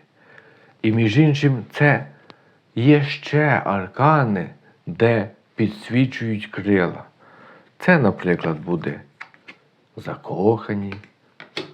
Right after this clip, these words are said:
також з крилами. Так, от, будь ласка, двійка кубків, також присутні крила. О, карта суд, присутні крила.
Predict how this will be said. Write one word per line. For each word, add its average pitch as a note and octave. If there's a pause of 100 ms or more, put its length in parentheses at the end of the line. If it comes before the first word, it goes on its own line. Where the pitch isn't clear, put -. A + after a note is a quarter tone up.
(200)
також F2+
з -
крилами. F2+ (880)
Так, E2+
от, G#2
будь F2
ласка, E2+
двійка G#2+
кубків, G#2 (840)
також F#2+
присутні F#2
крила. E2+ (1700)
О, F2+ (360)
карта A#2+
суд, G2+ (520)
присутні G#2
крила. F2+